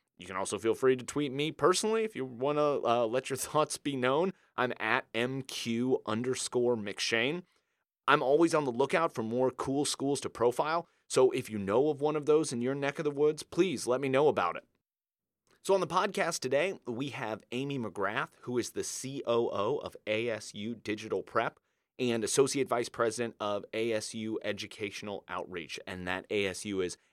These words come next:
Arizona State University. Go Sun Devils. Um, for those of you who, uh, might not be familiar, A S U Digital Prep is an online resource from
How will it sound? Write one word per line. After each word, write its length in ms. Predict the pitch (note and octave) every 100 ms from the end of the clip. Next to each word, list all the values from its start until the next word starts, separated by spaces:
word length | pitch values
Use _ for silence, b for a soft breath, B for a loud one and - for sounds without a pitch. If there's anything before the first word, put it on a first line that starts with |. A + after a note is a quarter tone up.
| -
Arizona 480 | A#2+ A#2+ G#2+ A2 G#2
State 320 | - G2 G2
University. 640 | G2+ G2 F#2+ B2 - A2 A2
Go 240 | G2+ F#2+
Sun 340 | F#2 G2 F2+
Devils. 440 | E2+ D#2 G1+ - - _ _ _
Um, 160 | - F#2+ B
for 120 | -
those 200 | E3 F#3
of 100 | F#3+
you 140 | E3+ F#3
who, 300 | - C3+ A#2+
uh, 360 | G#2 F#2+ F#2 - -
might 340 | G#2 G2+ G#2
not 240 | G2+ F#2+
be 100 | -
familiar, 640 | F2 F#2+ A2 E3+ G#3+ A#3+ A#3 - _
A 180 | A2+ A#2+
S 180 | A#2+ -
U 140 | C3
Digital 360 | B2 A2+ G#2+ A2+
Prep 320 | - A2 G#2+ -
is 140 | G2
an 100 | G2 -
online 640 | F2+ F#2 B2+ C3+ C#3 C#3+ C#3+
resource 600 | A2 B2 - F#3+ G#3+ - -
from 340 | E3+ D#3+ E3+